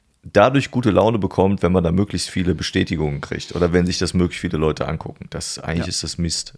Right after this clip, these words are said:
Speaker 1: aber es ist leider so. Da kann man sich gerade jetzt in den Zeiten, wo man ganz wenig mit anderen Leuten zu tun hat, kann man sich da wenig von frei machen. Ja. So, entweder oder, da waren wir.
Speaker 2: Ja.
Speaker 1: Äh, Haare waschen mit Duschgel oder Shampoo?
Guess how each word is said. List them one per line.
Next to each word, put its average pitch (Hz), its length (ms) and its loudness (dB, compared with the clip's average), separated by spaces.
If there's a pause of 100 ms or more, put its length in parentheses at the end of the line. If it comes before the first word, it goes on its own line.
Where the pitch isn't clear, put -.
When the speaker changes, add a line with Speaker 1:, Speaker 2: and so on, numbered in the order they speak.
(100)
Speaker 1:
aber 85 160 0
es - 80 -2
ist - 160 -6
leider 85 240 -2
so. - 200 -8
Da 120 80 -12
kann 87 140 -2
man 92 100 2
sich - 120 -8
gerade 104 240 4
jetzt 101 220 2
in 90 100 -2
den 90 140 2
Zeiten, 95 320 2
wo 87 80 0
man 82 340 -2
ganz 101 340 -2
wenig 101 420 0
mit 85 140 -4
anderen 90 220 -2
Leuten 82 200 0
zu - 100 -8
tun 101 240 -2
hat, 92 200 0 (680)
kann 85 140 4
man 80 60 2
sich 82 140 -2
da 78 160 2
wenig 82 220 0
von 82 120 -4
frei 80 220 -2
machen. 67 240 -6 (380)
Ja. 71 200 -4 (1080)
So, 110 260 6
entweder 117 380 4
oder, 104 300 6
da 85 120 2
waren 92 220 4
wir. 78 240 0 (320)
Speaker 2:
Ja. 98 180 -2 (1120)
Speaker 1:
Äh, 95 320 8
Haare 131 340 4
waschen 98 300 4
mit 87 160 2
Duschgel 151 340 2
oder 151 160 6
Shampoo? 135 520 0